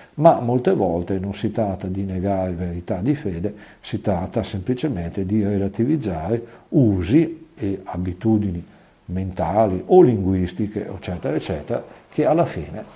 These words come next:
non ci sono state di grande aiuto. Noi crediamo che per la grazia del Signore Gesù siamo salvati e nello stesso modo anche loro. Questa frase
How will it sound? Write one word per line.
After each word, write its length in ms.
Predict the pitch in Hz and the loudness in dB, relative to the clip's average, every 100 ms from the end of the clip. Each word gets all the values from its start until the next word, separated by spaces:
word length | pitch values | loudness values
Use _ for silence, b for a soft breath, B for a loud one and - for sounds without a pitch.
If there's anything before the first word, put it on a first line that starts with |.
| - | -6
non 200 | 139 107 | -4 -4
ci 120 | - | -4
sono 260 | 110 104 101 | -4 -2 -4
state 420 | 95 90 76 90 | -4 -8 -6 -8
di 160 | - 104 | -2 -2
grande 440 | 87 76 73 78 - | -2 -6 -10 -12 -6
aiuto. 640 | 104 73 71 - - - B B B B B - | -6 -6 -8 -12 -20 -20 B B B B B 2
Noi 280 | 120 143 | 8 10
crediamo 580 | 131 160 165 165 185 202 | 10 8 8 4 4 2
che 160 | - 104 | 4 2
per 200 | 110 104 | 4 4
la 100 | 107 | 6
grazia 420 | 113 110 110 101 | 6 6 4 0
del 160 | 90 98 | -2 -2
Signore 380 | - 110 104 | -2 0 0
Gesù 360 | 113 160 156 208 | 2 2 2 2
siamo 320 | - 110 98 | 0 0 -2
salvati 640 | - 196 139 85 78 - - B B | -2 0 0 -2 -4 -6 -8 B B
e 80 | 151 | 0
nello 220 | 147 147 | 2 4
stesso 320 | 143 151 - | 4 0 0
modo 400 | 160 87 73 113 | -2 -2 -2 -4
anche 300 | - 104 104 | -4 -4 -4
loro. 360 | 120 90 - 123 | -6 -6 -10 -10
Questa 320 | 123 110 139 | -6 -2 0
frase 440 | 139 - 82 107 | -2 -4 -6 -6